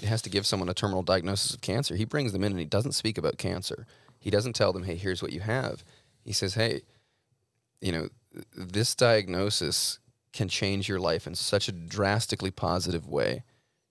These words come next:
You can reach almost, eh, shouts out to Z, love you, brother. Uh,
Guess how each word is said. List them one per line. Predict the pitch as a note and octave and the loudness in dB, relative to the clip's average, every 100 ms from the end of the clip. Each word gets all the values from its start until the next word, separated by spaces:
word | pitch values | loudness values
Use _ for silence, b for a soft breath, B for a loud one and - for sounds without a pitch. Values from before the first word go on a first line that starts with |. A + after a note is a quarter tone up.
| _ | _
You | - G#2 | -10 -8
can | G#2+ F#2 | -6 -6
reach | G#2 B2 - - - - _ _ _ _ _ | -6 -6 -6 -6 -6 -12 _ _ _ _ _
almost, | G2 F#2 F2+ F2 F#2+ - - - | -2 -2 0 -2 -2 -4 -8 -6
eh, | - A#2 C3 B2+ | 2 4 4 0
shouts | A2+ A2+ A2 | 2 0 2
out | A#2+ A2+ | 0 -2
to | |
Z, | G#2+ A#2+ A#2 | -2 -2 0
love | A#2+ | 0
you, | A#2 | 2
brother. | G#2+ A2+ A#2 B B B B | 2 2 0 B B B B
Uh, | G2 F2 | 0 2